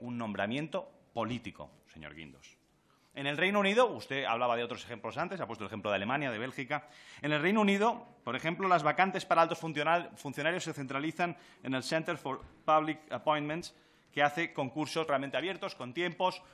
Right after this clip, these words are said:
con procedimientos claros. Bueno, usted dirá que no, luego en todo caso lo comentamos. En Estados Unidos, el director ejecutivo, el executive director del Banco Mundial, es nombrado por el Ejecutivo, por el presidente y después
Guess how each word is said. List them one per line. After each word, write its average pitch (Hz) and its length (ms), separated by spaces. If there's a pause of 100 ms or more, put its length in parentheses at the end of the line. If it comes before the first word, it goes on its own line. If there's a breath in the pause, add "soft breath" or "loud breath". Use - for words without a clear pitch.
con 127 140
procedimientos 131 640
claros. 170 480 (340 loud breath)
Bueno, - 180 (140)
usted 127 200
dirá 147 220
que 139 80
no, 147 240 (200 loud breath)
luego 127 200
en 131 80
todo 131 180
caso 127 220
lo 117 100
comentamos. 104 460
En 139 80
Estados 185 300
Unidos, 208 460 (120)
el 143 140
director 151 680 (420)
ejecutivo, 139 680
el 123 60
executive 139 440
director 135 340
del 120 120
Banco 127 200
Mundial, 165 460 (180 loud breath)
es 147 160
nombrado 165 540
por 147 120
el 147 100
Ejecutivo, 208 680 (220 soft breath)
por 151 140
el 151 80
presidente 196 500
y 226 80
después 226 480